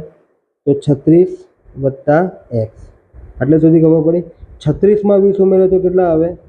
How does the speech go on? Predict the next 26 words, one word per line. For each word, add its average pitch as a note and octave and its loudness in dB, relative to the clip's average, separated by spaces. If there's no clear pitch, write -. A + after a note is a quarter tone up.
છપ્પન E3+ 0
વત્તા E3 0
એક્સ. E3 0
ચલો, F3 0
છપ્પનમાં, G#3 0
છપ્પન - -4
એક્સમાં F#3+ 0
વાય F3+ 2
ઉમેરે C#3+ 0
તો C#3 -6
છપ્પન D3+ -6
વત્તા D#3 -2
એક્સ F3 -2
વત્તા C3+ 0
વાય D3 4
મળે. D3+ 0
એની F#3+ 2
અંદર G3+ 0
છપ્પન G3+ -4
વત્તા F#3+ -2
એક્સ F#3 -2
વત્તા F3 0
વાયમાં F3 2
નવ E3 2
એડ D#3+ 0
કરીએ, A#2 -8